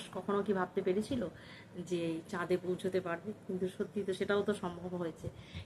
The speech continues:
কখনো কি ভেবেছিল? কত কিছুই তো নতুন নতুন আবিষ্কার হয়েছে। সব কিছু যখন সম্ভব হয়েছে, একটা সময় মেয়েরা পুরো গৃহবন্দী, মানে ঘরের বাইরে এতখানি ঘোমটা দিয়ে, উম, বেরোতো। সেই সময়টার কথা চিন্তা করলে আজকালকার মেয়েরা কি না করছে না,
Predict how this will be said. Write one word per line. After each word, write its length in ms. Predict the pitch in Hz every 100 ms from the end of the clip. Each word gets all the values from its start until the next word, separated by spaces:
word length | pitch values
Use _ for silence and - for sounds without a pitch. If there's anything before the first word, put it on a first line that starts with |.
| -
কখনো 320 | 196 220 214
কি 100 | 214
ভেবেছিল? 440 | 190 196 220 226 202
কত 200 | 233 277
কিছুই 320 | 330 320 302 285
তো 120 | 240
নতুন 320 | 196 190 190
নতুন 200 | 190 190
আবিষ্কার 360 | 170 180 - 180
হয়েছে। 180 | 185
সব 200 | 185 240 240
কিছু 160 | 254 226
যখন 280 | 214 214 202
সম্ভব 280 | 185 185 190 185
হয়েছে, 320 | 160 - 160 - - - - -
একটা 280 | 196 - 220
সময় 320 | 226 214 202
মেয়েরা 420 | 202 202 214 202
পুরো 400 | 202 208 247 262 233
গৃহবন্দী, 720 | 196 196 214 208 208 190 190
মানে 360 | 185 190 214 226 - - - - 170
ঘরের 240 | 185 196
বাইরে 420 | 196 190 208 233 226 -
এতখানি 400 | 180 180 190 196
ঘোমটা 340 | 180 190 196
দিয়ে, 280 | 190 254 311 - - - - - -
উম, 140 | 185 175
বেরোতো। 360 | 170 170 - 170
সেই 280 | - 214 226
সময়টার 460 | 233 233 226 226
কথা 200 | 220 214
চিন্তা 320 | 202 208 208
করলে 260 | 202 220 240
আজকালকার 480 | 202 185 190 175 190
মেয়েরা 220 | 196 208
কি 180 | 208 247
না 140 | 226
করছে 320 | 202 156 -
না, 100 | 175